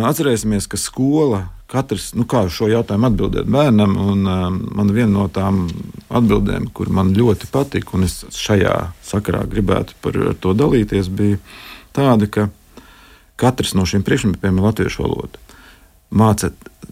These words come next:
zināmā veidā paskatīties uz to, kā ir iekārtota pasaule. Katrs no cita redzes punkta. Valoda no viena, vēsture no citas, matemātika vēl no cita redzes punkta. Un, ā,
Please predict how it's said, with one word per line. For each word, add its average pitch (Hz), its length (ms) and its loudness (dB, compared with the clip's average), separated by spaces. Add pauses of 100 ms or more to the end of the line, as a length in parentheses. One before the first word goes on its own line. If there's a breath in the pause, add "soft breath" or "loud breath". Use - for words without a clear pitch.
(180)
zināmā 101 640 4
veidā 120 400 2
paskatīties 104 640 -6
uz 87 80 -14
to, 120 160 0
kā 92 200 -2
ir 107 100 2
iekārtota 95 480 -4
pasaule. - 500 -4 (420)
Katrs - 360 0
no 104 100 4
cita - 380 -2 (320)
redzes 101 320 2
punkta. - 420 -8 (400)
Valoda 101 460 4
no 87 180 0
viena, 113 320 2
vēsture 95 540 0
no 90 180 0
citas, - 520 -6 (360 loud breath)
matemātika 92 800 -2
vēl 120 180 2
no 120 160 2
cita 110 320 -4
redzes 101 260 -2
punkta. 101 380 -2 (680 loud breath)
Un, 101 400 4
ā, 98 100 2